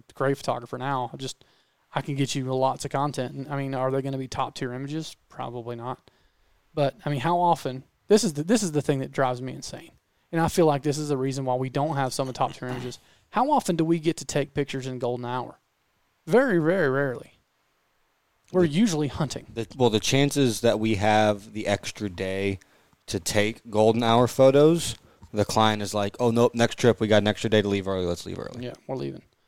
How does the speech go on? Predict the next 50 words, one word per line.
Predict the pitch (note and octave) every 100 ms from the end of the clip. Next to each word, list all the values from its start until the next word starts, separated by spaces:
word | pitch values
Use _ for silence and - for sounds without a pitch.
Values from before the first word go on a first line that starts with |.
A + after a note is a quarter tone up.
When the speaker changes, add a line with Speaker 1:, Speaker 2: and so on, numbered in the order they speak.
| _ _ -
Speaker 1:
And | E3+ C3+
I, | C#3+
which | D#3 C3+ D3+
I |
can't | C3 C#3+ C3+ - _ _ -
really | D3
complain. | C#3 C3+ D3 D#3
I'm | C3+ D3
the | C3+
same | C3+ C3
way. | C#3+ C#3+
I'm | D#3
kind | D3 C#3
of | C3 - _ _ _ _ _ _
I'm | D3+
like | D#3 C#3+
a |
horse | B2 D3 C3
pulling | - C#3 B2+
towards | C#3 B2
the | -
barn. | C3+ C#3+ B2+
Once | C3+ -
I | C#3+
know | C#3 C#3
it's | -
time | C#3+ C3+
to |
go | B2+
home, | C#3 C#3+ C3+
I'm | C3+
ready | C3
to | C3
go |
home. | C3 C#3+ C#3+ A#2 _ _ _ _ _ -
You |
know, | C#3 C3+ C#3+
even | D3
if | C#3 D3
it's | C3
like, | C3
"Well, | C3 C3+
tomorrow | C3+ C#3 C#3 D3
morning | C#3 D3 D3
we | C#3
could | - C3
get | C#3
up | B2+ C3+
early | C#3 C#3+ C3+
and | B2+ B2+